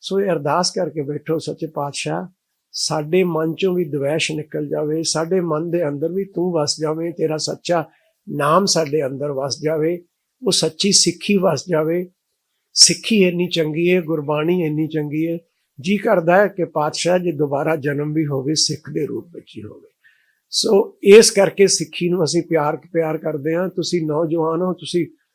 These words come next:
ਸਕੂਲਾਂ ਕਾਲਜਾਂ ਵਿੱਚ ਜਾਣਾ, ਤੁਸੀਂ ਡਿਫਰੈਂਟ ਮੀਡੀਆ 'ਤੇ ਹੋਣਾ,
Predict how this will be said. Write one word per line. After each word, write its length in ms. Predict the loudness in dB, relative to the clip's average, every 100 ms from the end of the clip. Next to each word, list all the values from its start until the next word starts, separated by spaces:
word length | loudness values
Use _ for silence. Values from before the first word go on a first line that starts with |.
| _
ਸਕੂਲਾਂ 560 | -10 -6 2 4 4 2
ਕਾਲਜਾਂ 500 | 2 2 2 2 2
ਵਿੱਚ 180 | 0 0
ਜਾਣਾ, 340 | 0 0 -2
ਤੁਸੀਂ 420 | -2 -4 -4 -4
ਡਿਫਰੈਂਟ 440 | -4 -4 -4 -4 -4
ਮੀਡੀਆ 440 | -2 -2 2 2
'ਤੇ 140 | 2 0
ਹੋਣਾ, 340 | 0 0 -2